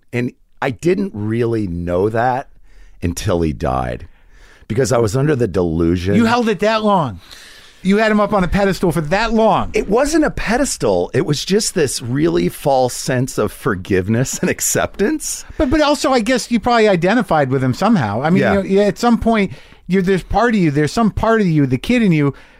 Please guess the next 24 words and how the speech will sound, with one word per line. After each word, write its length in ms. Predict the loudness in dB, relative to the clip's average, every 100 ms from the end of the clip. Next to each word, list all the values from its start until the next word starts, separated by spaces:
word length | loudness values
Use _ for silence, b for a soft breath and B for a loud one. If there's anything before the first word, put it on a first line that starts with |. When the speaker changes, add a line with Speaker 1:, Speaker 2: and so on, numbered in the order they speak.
| B
Speaker 2:
always 320 | 2 2 2
looks 260 | 2 0 0
up 160 | 0
to 120 | 0 0
that 260 | 0 0
guy, 380 | 0 0 2 0
no 120 | 0
matter, 260 | 0 2 0
no 420 | -2 -4 -2 0 0
matter 200 | 0 0
how 180 | -2
much 260 | 0 -2 -2
you 120 | -4
find 280 | 0 0 2
out 300 | 2 2 0 -4
about 260 | -2 0 2
his 140 | 2
moral 340 | 2 2 2 2
Speaker 1:
Absolutely. 260 | 2 2 2
Speaker 2:
bankruptcy. 580 | 2 2 0 -2 -6 -8 -4
Speaker 1:
Absolutely. 760 | -4 -2 -2 0 0 0 0 0
And 120 | 0
there 80 | 0
was 240 | -2